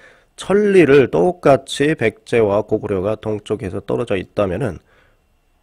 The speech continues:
이 고구려는 더 동쪽으로 가야 됩니다. 그리고 백제는 고구려 남쪽에 있기 때문에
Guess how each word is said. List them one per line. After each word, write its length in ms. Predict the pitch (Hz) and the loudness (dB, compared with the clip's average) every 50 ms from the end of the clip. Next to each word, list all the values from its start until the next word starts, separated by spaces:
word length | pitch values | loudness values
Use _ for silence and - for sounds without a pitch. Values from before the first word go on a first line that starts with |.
| _ _ _ _ - | _ _ _ _ -16
이 40 | - | -2
고구려는 520 | - 139 147 151 165 151 135 131 135 131 | 2 2 2 4 4 4 4 2 2 0
더 360 | - 123 131 139 151 160 165 | 2 2 4 6 6 6 4
동쪽으로 480 | 156 139 120 117 - - 117 104 92 92 | 4 2 0 -2 -2 -2 -2 -2 -2 -2
가야 180 | - 87 87 | -4 -4 -4
됩니다. 420 | 85 - 78 76 73 73 65 - - _ _ _ _ _ _ _ _ _ _ _ _ _ _ _ _ | -4 -6 -8 -8 -8 -10 -10 -10 -12 _ _ _ _ _ _ _ _ _ _ _ _ _ _ _ _
그리고 420 | - 110 120 117 127 147 165 180 180 - _ _ _ _ _ _ _ _ _ _ - - _ _ _ _ | -6 -4 -2 2 4 4 4 4 0 -6 _ _ _ _ _ _ _ _ _ _ -20 -20 _ _ _ _
백제는 640 | - 120 139 - - - 165 160 143 120 117 135 151 | -2 -2 -2 -2 0 2 4 4 4 4 2 0 0
고구려 360 | - 123 127 139 147 135 127 | 0 0 0 2 2 4 4
남쪽에 500 | 110 101 107 123 - - 156 143 135 117 | 4 4 2 0 -2 -2 -2 0 0 0
있기 200 | 107 - - 117 | -2 -2 -6 -8
때문에 680 | - _ _ 110 107 95 92 104 135 135 104 82 80 | -8 _ _ -2 -2 -2 -2 -2 -4 -4 -4 -4 -8